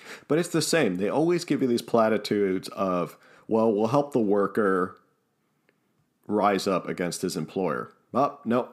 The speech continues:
you belong to the state now, Mister Employee, and the state says you don't get to strike because there are no unions." You know, the employer, on the other hand, who owns the business,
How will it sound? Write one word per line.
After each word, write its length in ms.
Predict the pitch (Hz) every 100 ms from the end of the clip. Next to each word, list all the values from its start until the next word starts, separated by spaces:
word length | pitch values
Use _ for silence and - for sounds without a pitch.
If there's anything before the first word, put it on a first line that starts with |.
| - -
you 140 | 117
belong 340 | 110 104 110 110
to 120 | 107
the 80 | 76
state 400 | - 131 160 -
now, 320 | 95 76 71 - _ 92
Mister 260 | - 85
Employee, 560 | 80 76 87 90 117 127 -
and 180 | 90
the 60 | 87
state 340 | - 143 151
says 460 | - 95 92 82 -
you 80 | 107
don't 220 | 120 101
get 200 | 95 -
to 60 | -
strike 440 | - 147 104 -
because 280 | 87 87 87
there 160 | 104 113
are 140 | 113
no 160 | 80 73
unions." 540 | 73 69 65 65 - _ _ _ _ _ _ _ _ _ _ _ _ _ _ _ _ _ _ _ _ _ -
You 140 | -
know, 100 | 101
the 140 | 92 95
employer, 560 | 90 - 117 113 120
on 120 | 113 110
the 80 | 101
other 160 | 101
hand, 200 | 113 104
who 120 | 113
owns 220 | 98 98 -
the 100 | 80
business, 480 | 104 107 135 143